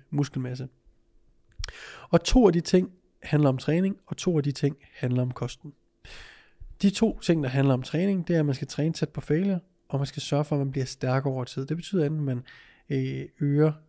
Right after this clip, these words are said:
øh, mængden af gentagelser med de samme kilo, eller øger mængden af kilo med de samme gentagelser. Plain simple. De to andre ting, det er så, at vi skal få proteiner nok, fordi det er proteinerne, der gør, at vi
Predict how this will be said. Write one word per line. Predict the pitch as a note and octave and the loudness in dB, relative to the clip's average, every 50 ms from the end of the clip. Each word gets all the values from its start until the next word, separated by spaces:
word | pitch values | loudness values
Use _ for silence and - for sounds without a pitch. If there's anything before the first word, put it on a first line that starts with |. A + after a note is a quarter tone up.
| _ _ _ _ _ _ _ _ _ _ _ - | _ _ _ _ _ _ _ _ _ _ _ 0
øh, | C3+ B2+ B2+ | 2 2 4
mængden | C3 C3+ C3+ C3+ B2+ B2 | 4 2 2 2 0 -2
af | A#2+ - | 0 0
gentagelser | D3+ F3 G3 - G3 D#3+ C#3+ C#3 C3+ B2 - _ | 0 0 2 2 2 2 2 0 -2 -4 -6 _
med | - C3+ B2 | -4 -4 -2
de | B2+ B2+ | -2 -4
samme | - - C3+ D3+ F#3+ F#3+ | -4 -4 -2 -2 -2 0
kilo, | - G3 G3 G3 G#3 G3 - _ _ _ _ _ | 2 2 2 2 2 0 -4 _ _ _ _ _
eller | - D3+ D3 D3+ - _ | -2 0 0 0 -2 _
øger | D#3+ D3+ D3+ D#3 D#3+ D#3+ D#3 - - - - - _ _ | 2 4 4 4 4 2 0 -4 -16 -20 -20 -20 _ _
mængden | D3+ C#3+ C#3 C3+ C3+ - C#3 | -2 0 0 0 -2 -6 -10
af | B2 - | -12 -12
kilo | - - F3+ F#3 G#3+ A3 G#3 - _ - | -2 0 2 4 4 2 0 -4 _ -6
med | D3 C#3 | -4 -4
de | C#3 | -4
samme | C3 - - B2 B2 C3 B2 | -6 -6 -8 -6 -6 -6 -8
gentagelser. | C3 B2+ B2 - C#3+ D#3+ D#3 - - _ _ _ _ _ _ _ _ _ _ _ _ _ _ _ _ _ _ _ _ _ _ _ _ _ | -8 -12 -12 -12 -14 -16 -16 -18 -20 _ _ _ _ _ _ _ _ _ _ _ _ _ _ _ _ _ _ _ _ _ _ _ _ _
Plain | - - E3+ E3 E3 D3+ | 0 2 4 4 4 2
simple. | - - B2+ B2 B2+ A#2+ C3 - - - - - - _ - _ - - - - - - - - - _ - - | 0 -4 -6 -6 -6 -8 -12 -12 -14 -14 -14 -16 -18 _ -20 _ -20 -20 -20 -18 -20 -20 -20 -20 -20 _ -2 0
De | G#3+ G#3 | 0 2
to | - - A#3 F#3+ | 4 4 4 6
andre | E3+ F3 F#3 F3+ | 6 6 4 4
ting, | E3+ - E3 D3+ D#3 - - - - - | 4 4 2 2 2 -6 -14 -18 -4 2
det | - F3+ E3+ | 6 8 8
er | E3+ E3 | 8 8
så, | - F#3 F3 | 8 8 8
at | D#3+ D3+ | 8 6
vi | D3+ | 4
skal | C#3 - D3+ | 0 0 -4
få | - - D3+ | 0 0 0
proteiner | - - E3 - - A3+ A3 E3+ D3+ | 0 0 -2 2 2 4 4 4 4
nok, | D3 D#3 E3+ - - - _ _ _ _ _ _ _ _ _ _ | 2 2 0 -4 -12 -20 _ _ _ _ _ _ _ _ _ _
fordi | - - D#3 D3+ D#3 D3+ | -2 0 4 4 4 6
det | D3 C#3+ | 6 4
er | |
proteinerne, | C#3 - - D3 - F#3 F3+ E3 C#3+ C3 C3 B2+ | 2 2 -2 0 2 2 4 4 4 2 0 -2
der | B2 | -2
gør, | - - C#3 C#3+ | 0 4 4 4
at | C#3+ C3+ C#3 | 4 2 0
vi | C#3 | -6